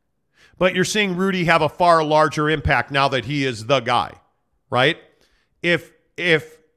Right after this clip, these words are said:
you had Rudy Gobert on that Bulls team, let me ask you this. If you had Donovan Mitchell on the Knicks, are the Knicks, uh, uh, no doubt about it, playoff team? Very clearly they would be. The trades you don't make are usually the ones that decide your fate.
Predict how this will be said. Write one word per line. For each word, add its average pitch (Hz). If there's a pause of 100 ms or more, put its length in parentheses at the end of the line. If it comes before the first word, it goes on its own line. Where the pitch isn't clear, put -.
(100)
you 208
had 170 (120)
Rudy 170
Gobert 160
on 143
that 143
Bulls 135
team, 78 (680)
let 135
me 160
ask 147
you 156
this. 117
If 117
you 165
had 123
Donovan 175
Mitchell 160
on 135
the 123
Knicks, - (840)
are 135
the 147
Knicks, 156
uh, 151 (140)
uh, 123
no 147
doubt 147
about 127
it, -
playoff 123
team? 85
Very 131
clearly 131
they 117
would 107
be. 73 (1000)
The 147
trades 175
you 185
don't 156
make 143
are 123
usually 135
the 127
ones 120
that 120
decide 107
your 98
fate. 73